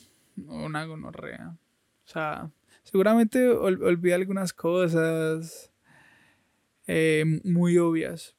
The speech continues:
Pero bueno, pues, espero ustedes me las recuerden y, y me digan como, "Hey, marica, te faltó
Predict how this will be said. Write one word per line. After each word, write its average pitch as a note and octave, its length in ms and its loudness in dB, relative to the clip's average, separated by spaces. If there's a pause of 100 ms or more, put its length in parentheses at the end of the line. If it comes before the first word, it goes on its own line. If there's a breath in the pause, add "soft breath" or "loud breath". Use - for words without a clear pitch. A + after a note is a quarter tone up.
Pero F3+ 160 2
bueno, G3+ 200 2
pues, E3+ 360 -2
espero E3+ 340 0
ustedes F#3 300 0
me F#3 80 -4
las E3 100 -6
recuerden D#3+ 680 -14
y, E3+ 240 -6
y E3 40 2
me D#3+ 160 0
digan D#3 400 -2
como, D#3+ 240 -6
"Hey, E3 380 -6
marica, E3 580 -10 (140)
te D#3+ 140 -4
faltó D#3 880 -6